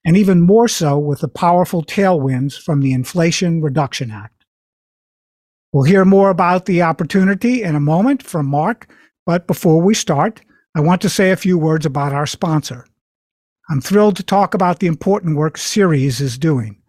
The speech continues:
Ceres is a nonprofit organization working with the most influential capital market leaders to solve the world's greatest sustainability challenges.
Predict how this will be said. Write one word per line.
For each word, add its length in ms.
Ceres 380
is 140
a 100
nonprofit 720
organization 800
working 380
with 160
the 80
most 320
influential 640
capital 480
market 400
leaders 540
to 80
solve 360
the 60
world's 360
greatest 640
sustainability 920
challenges. 720